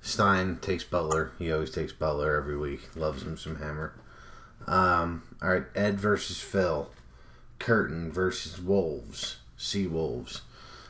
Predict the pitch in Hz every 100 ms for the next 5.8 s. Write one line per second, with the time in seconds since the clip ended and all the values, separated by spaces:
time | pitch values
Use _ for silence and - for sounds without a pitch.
0 | - - 73 78 73 73 76 - 92 98
1 | 98 80 80 110 98 95 90 85 80 87
2 | 85 73 - - 90 92 90 87 85 -
3 | - - - - - 101 95 92 87 -
4 | 101 104 98 98 110 90 85 82 85 82
5 | - 85 78 - - 95 87 78